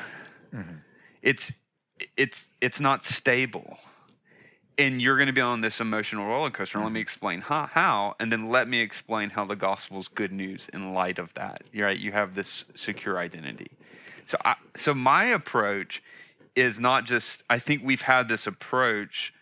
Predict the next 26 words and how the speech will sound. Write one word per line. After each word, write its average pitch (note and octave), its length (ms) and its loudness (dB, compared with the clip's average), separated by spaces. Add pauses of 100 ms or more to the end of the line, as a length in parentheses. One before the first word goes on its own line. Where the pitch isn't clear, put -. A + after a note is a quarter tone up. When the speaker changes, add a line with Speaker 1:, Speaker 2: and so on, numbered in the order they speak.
(200)
Speaker 2:
as A2 200 2
Christians G#2+ 480 -2
that's G2 280 -4
like G#2 200 -2
the, E2+ 220 0
um, F#2 280 -4 (840)
it's - 140 -8
like C3+ 160 2
the A2+ 80 -2
whammy G#2+ 400 -2
approach, F#2+ 540 -2
and F#2+ 200 -6
that's G#2+ 220 -2
a G#2 80 -4
reference G2+ 440 -4
to G2+ 100 -6
an G2 80 -4
old G2 200 -4
game G2 240 -4
show, F#2+ 300 -4
but F#2 160 -2
it's - 200 -6
just - 200 -6
like, G2 260 -6 (260)
"Whammy, C3+ 540 2 (320)
X, D#3+ 460 2